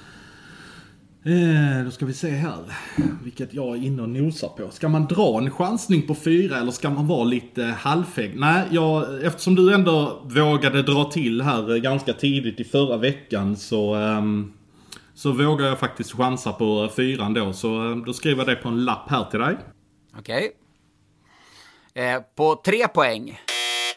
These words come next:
Speaker 2: Tjugohundrasex tog klubben sig tillbaka till S H L efter att ha fallit på målsnöret några år. Linkan har gjort flest matcher i klubbens historia. Du ser nöjd ut, Svensson.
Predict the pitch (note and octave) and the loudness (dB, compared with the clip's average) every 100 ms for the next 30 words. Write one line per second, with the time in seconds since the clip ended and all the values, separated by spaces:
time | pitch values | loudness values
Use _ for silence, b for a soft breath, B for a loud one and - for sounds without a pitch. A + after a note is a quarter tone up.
0 | _ - - F3+ D#3+ F3 E3 D#3 - - | _ -8 0 0 2 0 0 2 0 0
1 | - - D#3 D3 - D3+ E3 C#3+ D3+ D3 | -6 -4 -4 -4 0 0 2 0 0 0
2 | D3 B2+ D#3 F3 - C#3+ C3+ C3+ - A2+ | 0 2 6 4 2 -2 0 -2 -2 -2
3 | A2+ D#3+ - - C3 - C3 B2+ C#3+ B2+ | -2 -4 -10 -4 -4 0 0 4 4 4
4 | - C3 C3+ D3+ C3 A2+ - D#3 E3 D3 | 0 -2 0 0 0 -2 -2 2 4 4
5 | C3 B2 G#2+ F2+ G2+ C#3 D#3 _ b b | 0 -2 -2 -4 -4 -4 -6 _ b b
6 | b b b C#3+ F3 D3+ B2+ - - D3+ | b b b -2 0 0 -2 -2 2 2
7 | G#2+ C3 B2+ - - D#3 - C3 C#3 C3 | 4 0 0 -4 0 2 0 -2 0 0
8 | - D3 C3 - A#2+ G#2+ A2 A2+ A#2+ C3+ | 0 -2 -4 -2 -4 -4 -8 -8 -6 -6
9 | G#2 G1+ - _ _ _ _ _ _ _ | -6 -12 -16 _ _ _ _ _ _ _
10 | _ _ _ _ _ _ _ _ _ - | _ _ _ _ _ _ _ _ _ -18
11 | G2+ A#2+ C3 C#3+ D3+ - D#3 D#3 D#3+ F3 | -10 -4 0 2 2 2 2 2 2 2
12 | C#4 | -2